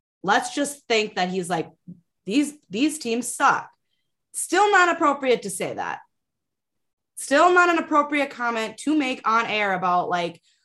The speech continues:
wow, like, we've all been in those games where one team is worse, significantly worse than another team. And it's apparent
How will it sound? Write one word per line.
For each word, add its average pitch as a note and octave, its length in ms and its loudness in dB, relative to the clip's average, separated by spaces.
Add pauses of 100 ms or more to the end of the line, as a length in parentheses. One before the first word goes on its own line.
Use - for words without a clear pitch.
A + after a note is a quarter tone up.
(220)
wow, B3 320 4
like, G#3+ 320 0
we've C4 180 0
all C#4+ 240 0
been C#4+ 140 -2
in C#4+ 100 -2
those A#3+ 200 -4
games A3+ 400 -6
where G#3 240 0
one G3+ 240 -2
team B3 240 -8
is A#3+ 120 -6
worse, F#3 440 0
significantly A3 800 -4
worse F3 500 -4 (380)
than A#3 100 2
another D#4 300 2
team. F#3 280 -2
And G3 140 -6
it's G3 140 -4
apparent C4+ 580 -4